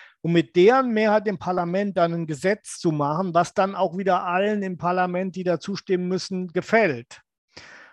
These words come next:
Ja, also das ist normalerweise nicht unter zwei, drei Jahren zu machen. Und da,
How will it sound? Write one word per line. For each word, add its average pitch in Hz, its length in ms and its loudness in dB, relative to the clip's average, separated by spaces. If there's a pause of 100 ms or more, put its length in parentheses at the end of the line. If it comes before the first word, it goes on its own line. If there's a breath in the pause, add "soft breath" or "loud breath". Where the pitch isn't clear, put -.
(200 loud breath)
Ja, 170 220 0
also 185 220 0
das 190 200 -2
ist 233 300 -8
normalerweise 185 800 2
nicht 208 240 -4
unter 196 280 -2
zwei, 180 300 -2
drei 165 260 -2
Jahren 170 360 0
zu - 100 -8
machen. 151 560 -4
Und 143 240 -8
da, 165 160 -2